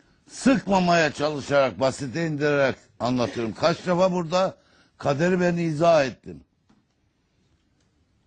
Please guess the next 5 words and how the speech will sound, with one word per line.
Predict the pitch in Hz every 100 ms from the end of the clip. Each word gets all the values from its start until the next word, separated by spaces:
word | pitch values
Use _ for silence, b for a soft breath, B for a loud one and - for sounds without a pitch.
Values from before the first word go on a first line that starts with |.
| _ _ _ _ _ _ _ _ _ _ _ _ _
Öyle | 95 120 139 -
tek | - 143 - _ _ _ - -
telli | 131 135 139 123
çalgı | 127 131 123 127 113
değiliz. | 120 107 87 - -